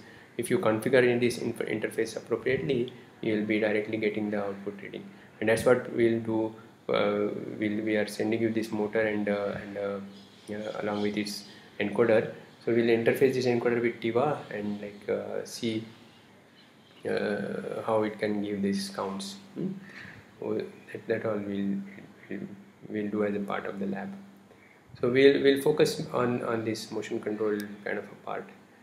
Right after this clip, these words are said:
and then some part of analog inputs. Okay, and, uh, so these other things are in, useful, say, package and other things will be useful from if you want to kind of now build a dedicated, uh,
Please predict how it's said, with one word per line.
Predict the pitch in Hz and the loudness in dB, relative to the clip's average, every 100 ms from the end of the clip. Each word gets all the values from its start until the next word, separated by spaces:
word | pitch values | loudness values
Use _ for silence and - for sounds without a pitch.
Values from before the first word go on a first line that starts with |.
| - | -10
and | 110 107 | -4 4
then | 113 113 | 4 4
some | 120 117 | 2 2
part | 120 113 | 4 4
of | 117 110 107 - | 2 0 -2 -6
analog | 113 107 107 | -4 -2 -2
inputs. | 107 101 98 - - - - | -4 -6 -6 -10 -10 -12 -14
Okay, | 110 120 123 - - - - - - | -6 -4 -4 -8 -20 -20 -20 -20 -6
and, | 110 110 110 110 | -2 0 2 4
uh, | 110 110 110 107 110 110 - - - - - - - | 6 6 6 4 2 0 0 -2 -2 -2 -2 -4 -4
so | - | 0
these | 127 127 | 2 4
other | 127 143 | 6 6
things | 143 147 139 | 6 4 6
are | 135 | 6
in, | 131 127 123 - 135 127 | 8 4 0 -6 -4 -4
useful, | 127 123 131 120 | -4 -2 0 0
say, | - 117 - | -2 -6 -2
package | 113 110 117 117 | 0 2 4 6
and | 113 110 | 6 4
other | 107 110 | 2 0
things | 113 110 | -2 -4
will | 113 | -4
be | 113 110 | -2 -2
useful | 107 - 113 104 | -4 -4 -6 -4
from | 110 107 107 - - - - | -4 -4 -6 -14 -20 -12 -6
if | - | 0
you | 127 | 4
want | 117 117 | 6 6
to | 117 | 4
kind | 123 117 | 2 2
of | 117 | 2
now | 120 113 | 4 6
build | 113 117 120 120 | 4 2 0 2
a | 117 | 2
dedicated, | 113 123 123 127 127 127 - - - - - | 4 4 2 4 4 4 -2 -18 -20 -18 -4
uh, | 117 113 113 113 | 2 6 6 4